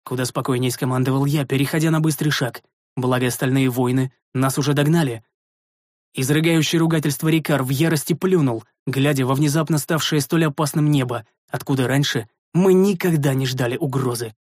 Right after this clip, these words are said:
В один миг наше противостояние обрело новые и куда более мрачные краски. Раньше мы смотрели вверх без опаски, теперь же и оттуда в любой момент может нагрянуть смерть. Шагая вслед за летающим отродьем самого Темного,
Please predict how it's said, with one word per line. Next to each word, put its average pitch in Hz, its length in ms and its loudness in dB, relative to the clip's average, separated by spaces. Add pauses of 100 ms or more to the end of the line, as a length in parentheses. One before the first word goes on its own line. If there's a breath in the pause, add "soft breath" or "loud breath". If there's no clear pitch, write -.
(460)
В 123 140 -4
один 147 280 4
миг 120 280 -2 (280)
наше 139 320 0
противостояние 147 800 2
обрело 160 500 4
новые 151 500 4
и 160 140 0
куда 175 240 2
более 165 320 2
мрачные 147 500 2
краски. 127 560 -4 (280)
Раньше 139 340 0
мы 143 80 2
смотрели 151 400 0
вверх 143 360 0
без 143 180 0
опаски, 143 560 -4 (260)
теперь 151 360 -2
же 120 260 -4 (100)
и 151 80 0
оттуда 143 400 0
в 127 60 -2
любой 135 240 2
момент 135 440 0 (200)
может 156 320 0
нагрянуть 139 440 0
смерть. 120 540 -4 (320)
Шагая 127 380 -2
вслед 131 280 -2
за 131 60 -2
летающим 135 540 0
отродьем 135 400 2
самого 139 360 0
Темного, 147 520 0